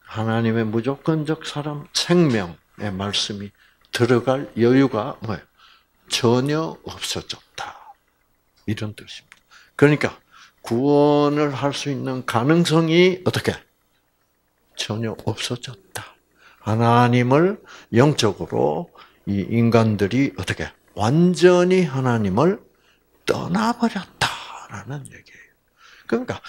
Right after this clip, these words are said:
하나님을 떠나버리면 그거는 어떻게 되는 거예요? 정령코 죽으리라 해요. 그건 죽게 돼 있어. 벌써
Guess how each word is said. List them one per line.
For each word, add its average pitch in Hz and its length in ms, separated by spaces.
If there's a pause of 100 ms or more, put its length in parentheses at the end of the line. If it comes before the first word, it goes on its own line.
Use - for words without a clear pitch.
(120)
하나님을 254 1040
떠나버리면 175 1700 (320)
그거는 131 580 (1800)
어떻게 127 280
되는 143 280
거예요? 156 300 (400)
정령코 180 1000 (640)
죽으리라 135 840
해요. - 380 (720)
그건 240 300
죽게 - 420
돼 123 160
있어. - 460 (1040)
벌써 123 420